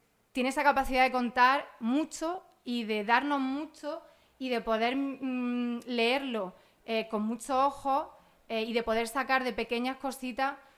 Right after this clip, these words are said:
pues, el cómo me llama y cómo me interpela a mí en el presente.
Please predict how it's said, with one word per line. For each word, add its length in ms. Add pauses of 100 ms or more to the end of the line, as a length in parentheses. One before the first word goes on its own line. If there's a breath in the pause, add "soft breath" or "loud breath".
(220 soft breath)
pues, 520
el 200
cómo 240
me 160
llama 280
y 20
cómo 220
me 80
interpela 600
a 100
mí 100
en 60
el 100
presente. 680